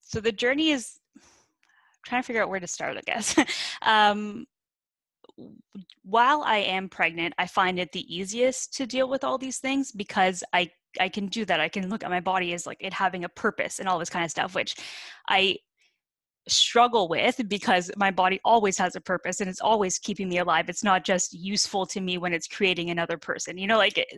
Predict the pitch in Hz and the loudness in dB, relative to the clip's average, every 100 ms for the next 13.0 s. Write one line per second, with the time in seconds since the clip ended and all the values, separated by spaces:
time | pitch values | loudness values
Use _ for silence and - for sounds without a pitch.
0 | - _ 208 208 190 - - 208 214 - | -20 _ 2 2 2 -4 -14 0 2 2
1 | - - - - - - 233 - 220 208 | -6 -20 -20 -20 -18 -2 2 2 2 0
2 | 208 196 190 196 185 202 175 180 185 190 | 0 0 0 2 0 0 -6 -8 -6 -4
3 | 185 180 - - - - - - - - | -2 -2 -2 -4 -12 -16 -20 -20 -16 -6
4 | 202 196 180 170 170 - 202 180 175 - | 2 4 4 0 -4 -4 -2 -4 -6 -6
5 | 185 220 226 180 175 175 180 170 170 160 | 0 2 4 4 2 0 -2 -2 -2 -4
6 | 165 185 - 180 185 190 165 185 175 147 | -6 -6 -8 -6 -4 -4 -2 2 4 4
7 | 170 175 165 185 170 160 - 147 160 170 | 2 0 -6 -4 -2 -2 -2 -6 -6 -6
8 | 185 165 180 185 175 165 175 - - 180 | -6 -8 0 4 4 2 -4 -6 -2 -2
9 | 202 185 170 160 147 98 - - - - | 0 -2 -2 -2 -2 -2 -8 -10 -14 -20
10 | - - - 190 156 160 156 156 185 185 | -20 -12 -8 -6 -2 -2 -2 -2 -4 -6
11 | 214 240 349 330 - - _ _ _ _ | -6 -6 -4 -4 -6 -12 _ _ _ _
12 | _ _ _ _ - - 214 190 170 | _ _ _ _ -6 0 4 4 2